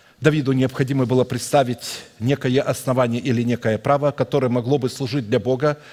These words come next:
достаточным доказательством для вмешательства в жизнь Давида, его милости и истины. И такими доказательствами в данной молитве, как мы уже ранее отметили, послужили десять уникальных в своем роде аргументов,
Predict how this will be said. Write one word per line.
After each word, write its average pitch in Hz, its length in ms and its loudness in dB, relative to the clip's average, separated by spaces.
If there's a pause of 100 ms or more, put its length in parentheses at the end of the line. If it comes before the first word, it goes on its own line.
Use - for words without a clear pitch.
(140)
достаточным 120 1040 0
доказательством 127 1040 -2 (560)
для 135 120 2
вмешательства 135 800 0
в 120 60 0
жизнь 117 380 -2
Давида, 123 540 2 (100)
его 120 260 0
милости 123 420 2
и 135 280 0
истины. 87 420 -8 (360)
И 143 60 0
такими 175 320 -2
доказательствами 135 840 0
в 120 80 -4
данной 127 260 4
молитве, 139 380 0
как 135 220 2
мы 131 100 -2
уже 127 160 0
ранее 117 280 2
отметили, 147 420 -2
послужили 135 500 -2
десять 143 480 -2 (320)
уникальных 139 580 2
в - 40 -14
своем 127 360 0
роде 120 240 0
аргументов, 120 600 0